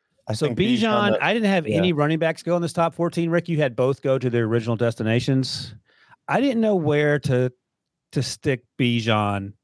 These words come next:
Speaker 2: and not be, and the, with teams that had bigger needs, I felt like.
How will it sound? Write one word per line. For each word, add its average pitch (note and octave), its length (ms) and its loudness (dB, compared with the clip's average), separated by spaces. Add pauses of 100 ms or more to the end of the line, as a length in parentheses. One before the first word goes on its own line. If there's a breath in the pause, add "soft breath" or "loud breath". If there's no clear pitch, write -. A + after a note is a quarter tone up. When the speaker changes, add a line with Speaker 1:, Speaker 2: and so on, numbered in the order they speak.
(220)
Speaker 2:
and G#2 500 -2 (1300)
not B2+ 300 0
be, A#2 540 0 (560)
and C3 120 -2
the, C#3+ 160 -2
with D#3 180 -2
teams D#3 240 0
that C#3 100 0
had C3+ 160 0
bigger A2 200 0
needs, G2+ 240 -4
I F#2 60 -6
felt E2+ 180 -10
like. E2+ 200 -14